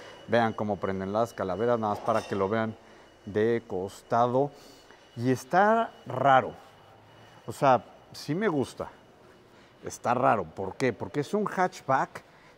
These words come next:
pero le llaman ahora un crossover. Entonces es un hatchback medio crossover. A ver, vamos a abrir la toma.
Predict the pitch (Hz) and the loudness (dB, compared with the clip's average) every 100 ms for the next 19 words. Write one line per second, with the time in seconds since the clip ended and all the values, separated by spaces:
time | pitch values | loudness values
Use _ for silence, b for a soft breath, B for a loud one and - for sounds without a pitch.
0 | - 127 117 123 127 139 156 143 139 156 | -2 0 0 0 0 0 2 2 2 0
1 | 139 156 160 - 190 165 127 101 101 143 | 0 2 2 2 0 0 0 -6 -6 -6
2 | 143 156 165 180 185 - B B B B | -4 -6 -6 -4 -6 -6 B B B B
3 | - 156 151 135 160 156 131 104 104 131 | -2 0 0 0 -4 -4 -6 -6 -2 -2
4 | 131 135 143 92 90 107 120 95 95 92 | 0 -2 -2 -4 -4 -6 -6 -8 -6 -8
5 | 78 95 139 170 | -8 -6 -4 -6